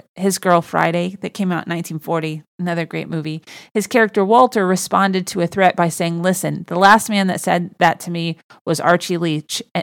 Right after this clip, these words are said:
just a week before he cut his throat." And so as a gag, the departed Mister Leach was apparently interred in the Bru-, Brooklyn Cemetery by the Brewster's home.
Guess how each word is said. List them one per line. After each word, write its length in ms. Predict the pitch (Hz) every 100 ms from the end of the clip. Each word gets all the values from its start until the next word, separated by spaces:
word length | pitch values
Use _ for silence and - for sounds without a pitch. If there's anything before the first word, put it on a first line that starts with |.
| -
just 220 | - 190 185
a 40 |
week 160 | 185 -
before 280 | 170 170
he 60 | 160
cut 200 | 151 160
his 140 | 151
throat." 300 | - 151 139 -
And 160 | 170 170
so 140 | 180
as 140 | 175
a 60 | 170
gag, 440 | 170 208 196 185
the 80 | 175
departed 460 | 170 - 175 175 170
Mister 300 | 165 - 156
Leach 280 | 156 156 -
was 120 | 147
apparently 460 | 160 165 156 156
interred 400 | 151 151 - 160
in 80 | 151
the 80 | 143
Bru-, 220 | - 160 - _
Brooklyn 380 | 175 175 165 156
Cemetery 500 | 160 156 - 147 139
by 180 | 139 147
the 120 | 143
Brewster's 480 | - 151 - 143 -
home. 320 | - -